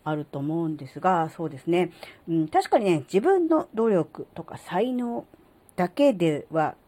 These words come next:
なかなか難しいので、時代の流れ、世の中の方向性みたいなものにね、えー、うまく乗っかれるとね、楽に、えー、こう、なんていうのかな、生きていけるのかな、なんてことも考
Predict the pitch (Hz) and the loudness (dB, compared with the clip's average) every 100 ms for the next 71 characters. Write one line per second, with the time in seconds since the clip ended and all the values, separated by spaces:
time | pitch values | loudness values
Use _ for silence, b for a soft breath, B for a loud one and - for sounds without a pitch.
0 | _ 147 147 202 - 247 185 196 208 233 | _ -16 -10 -8 -6 -4 -4 -6 -6 -4
1 | 196 135 160 - B B _ - 175 262 | -6 -6 -8 -10 B B _ -6 0 2
2 | 285 262 226 214 214 - - 170 240 320 | 2 -4 -6 -6 -4 -4 -4 -6 -2 -2
3 | 269 - 120 101 190 202 202 190 180 170 | -2 -4 -12 -8 -2 -2 -2 -6 -6 -4
4 | 165 160 151 143 143 139 147 147 156 147 | -4 -4 -6 -8 -10 -10 -10 -12 -12 -10
5 | 220 381 359 165 147 156 151 - 156 151 | 0 0 0 -4 -4 -4 -6 -6 -4 -2
6 | 151 160 170 B B B - 160 - 233 | -4 -4 -6 B B B -10 -8 0 2
7 | 254 220 175 - 135 - 131 147 98 117 | 2 0 -4 -6 -14 -14 -18 -18 -16 -14
8 | 131 - 147 160 170 _ _ _ - 175 | -14 -16 -14 -10 -12 _ _ _ -12 -12
9 | - 147 156 165 160 160 175 202 208 165 | -10 -10 -8 -6 -6 -6 -4 -2 -2 -4
10 | 135 - 127 143 131 - | -6 -12 -14 -12 -12 -10